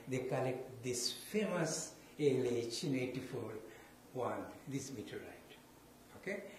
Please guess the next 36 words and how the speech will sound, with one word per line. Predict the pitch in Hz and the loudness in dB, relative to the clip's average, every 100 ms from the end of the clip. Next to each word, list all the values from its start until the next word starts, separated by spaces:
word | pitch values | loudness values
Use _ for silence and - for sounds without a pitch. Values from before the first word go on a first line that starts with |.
| - | -2
They | 143 | 0
found | - 220 294 | 4 6 6
in | 302 | 8
nineteen | 262 240 247 226 | 8 8 6 4
eighty-four, | 220 208 220 220 220 214 - - 151 | 4 2 4 6 6 4 -2 -4 4
and | 143 | 8
in | 143 | 8
nineteen | 147 170 - 165 | 8 6 4 4
ninety-six, | 135 135 - - 160 135 - | 4 2 0 0 4 4 2
President | - 135 151 123 | 2 4 4 2
Clinton | 123 123 123 117 | 2 0 2 0
announced | 110 107 101 101 98 - - - - | 2 0 0 -2 -6 -8 -14 -18 -4
that | 110 98 95 | 0 0 0
this, | 101 98 - | -2 -2 -2
you | |
know, | 101 98 98 | -2 -4 -6
the | |
first | 98 147 131 - 110 | -4 -2 -2 -2 -6
life | 98 95 101 | -4 -4 -6
on | 92 90 | -8 -8
Mars. | 90 90 - - - - - - | -10 -10 -10 -10 -10 -18 -18 -14
Okay? | - - 151 - - - | -12 -10 -12 -16 -18 -10
It | 110 107 | -6 -4
is | - | -4
still | - 160 180 | 2 4 4
very | 185 185 | 4 4
controversial. | 170 156 156 151 156 - 151 147 | 6 6 6 10 10 10 8 8
This | 160 - | 6 4
is | 139 | 4
how | 135 135 - - - - - | 6 8 6 4 -2 -8 -2
the | 139 | 4
so-called | 135 - 185 151 135 | 4 4 4 4 4
nanobacteria | 131 135 127 123 - 131 123 | 6 6 8 6 4 2 2
may | 117 139 | 4 6
look | 180 180 | 6 6
like. | 175 156 151 151 | 8 12 12 10